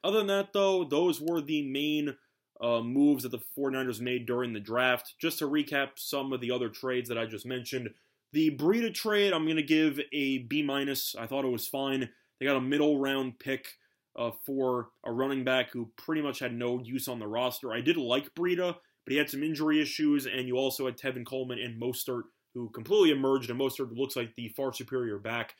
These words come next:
So for that reason, I don't really think Breida had much of a role, so getting some type of value for him definitely made sense. The Goodwin trade, I mean,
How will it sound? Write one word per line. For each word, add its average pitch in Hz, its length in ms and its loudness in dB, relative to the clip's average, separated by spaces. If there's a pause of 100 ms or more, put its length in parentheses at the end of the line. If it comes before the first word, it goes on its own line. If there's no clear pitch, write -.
(280)
So 120 160 -6
for 127 120 -6
that 139 140 2
reason, 127 480 0
I 117 60 -4
don't 127 140 -2
really 123 180 -2
think 120 240 -10
Breida 123 240 -2
had 117 100 -8
much 120 200 -8
of 107 80 -12
a 104 60 -6
role, 147 440 0 (220)
so - 120 -10
getting 135 300 0
some 139 240 -6
type 131 160 -4
of 117 140 -4
value 117 320 -2
for 123 180 -8
him 117 60 -10
definitely 120 400 -4
made 113 240 -6
sense. 160 400 -2 (380)
The 143 80 2
Goodwin 240 420 4
trade, 220 580 0 (400)
I 170 160 0
mean, 190 720 0